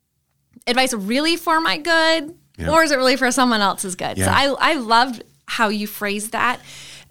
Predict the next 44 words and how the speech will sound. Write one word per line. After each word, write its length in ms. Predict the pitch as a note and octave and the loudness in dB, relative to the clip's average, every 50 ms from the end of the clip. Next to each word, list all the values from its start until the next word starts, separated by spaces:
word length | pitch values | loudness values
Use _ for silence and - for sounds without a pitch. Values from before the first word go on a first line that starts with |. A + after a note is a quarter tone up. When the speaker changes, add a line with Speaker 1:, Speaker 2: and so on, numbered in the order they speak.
| - - - | -18 -8 -2
Speaker 1:
'cause 180 | - C4+ A#3 | 0 0 2
that's 220 | A3+ B3 A#3+ A#3+ - | 2 2 0 2 2
a, 180 | A#3 G#3+ G3+ - - | 2 2 2 0 -2
a 100 | A3+ G#3+ | -4 -2
great 440 | G3 - A3 A3 A3 G#3 G#3 - | -2 0 2 2 2 2 0 -2
way 300 | - A3 G#3 G#3 G3+ G3 | -4 -2 0 2 2 2
to 180 | G3 - - A#3 | 0 0 0 0
measure 760 | A3 G#3 G3 G3 F#3+ F#3 F#3 F#3+ G#3 A3 A3+ A#3+ B3+ C#4 C4+ - _ _ _ - | 0 0 0 0 -2 0 -2 -2 -2 0 -2 -2 -2 -4 -8 -16 _ _ _ -12
that. 400 | A#3+ A#3 B3+ C4+ C#4+ C#4+ C#4+ B3 | -4 0 2 4 4 2 0 0
But 280 | B3+ A#3 G#3+ G3+ - - - - - - - | 0 0 0 0 -4 -8 -18 -18 -18 -12 -4
I 120 | - A#3+ C4 | -2 0 4
mean, 200 | C#4 C#4+ C#4 C4+ | 4 4 6 6
the 80 | B3+ C4 | 4 4
world 260 | A#3+ A#3+ A#3+ B3+ C4 | 4 4 4 4 2
is 100 | B3 - | 0 2
always 360 | - G#3+ G#3+ A3+ C4 C4 - | 2 2 2 2 0 0 -2
changing 380 | - - A#3+ G#3+ G#3+ G#3 G3+ G3+ | 0 0 0 -2 0 -2 -2 -4
what 160 | F#3+ - - | -4 -4 -4
they 160 | G#3 G3+ A3+ | -4 -6 -6
think, 480 | A3+ - G#3 F3+ F3+ G3 A3+ A3+ - - - | -6 -6 -8 -6 -6 -6 -8 -10 -12 -14 -6
because 540 | A3 A#3 A3 - B3+ A3+ G#3+ G3 G3+ - - _ _ _ _ - | -4 -4 -2 -2 -2 -2 -2 -2 -4 -8 -10 _ _ _ _ -6
most 320 | A#3 A3 A3+ A3+ A#3 A3+ - | -2 0 0 0 0 0 0
of 40 | |
the 100 | C4 C4+ | -2 -2
time 320 | B3 B3 A#3 A#3 G#3+ G#3 G#3 | -2 -2 -2 0 0 0 0
it's 300 | G3+ - - - - - - - _ _ - | -2 -4 -6 -8 -8 -10 -14 -20 _ _ -6
thinking 280 | A#3 G#3+ F#3+ G#3+ G#3 | -6 -4 -2 -2 -2
about 220 | G#3 G3 F3+ E3 - | 0 0 -2 -2 -4
themselves. 540 | - F3 - - E3+ - - - - - | -8 -6 -2 -2 -2 -2 -2 -4 -6 -2
Speaker 2:
Right. 160 | - G2 F#2+ F#2+ - - - - - - | -2 -2 -2 -2 -8 -18 -20 -18 -10 -4
Yeah. 180 | G2 F#2+ F#2 F2+ - _ _ _ | -2 -2 -2 -4 -8 _ _ _
Speaker 1:
Yeah. 100 | - - - | -12 -6 -2
Speaker 2:
And 80 | C3 C3 | 0 0
as 100 | C3 - | 2 4
long 100 | E3 G3+ G#3+ | 4 4 4
as 80 | D#3+ | 2
it's, 220 | D#3 - C#3+ C3+ - | 0 -4 -4 -6 -6
it 200 | - D3 - - | -6 -8 -6 -2
goes 160 | - F3+ E3 | 0 0 0
back 160 | - F3+ F3+ F3+ | 2 0 -2 0
to 60 | E3 | -2
the 100 | D3+ C3+ | -2 -2
thing 200 | A2+ - D#3 E3 | 0 0 -2 0
about, 360 | D3 A2+ A2 G#2+ G#2 - - | 0 0 0 0 -2 -4 -8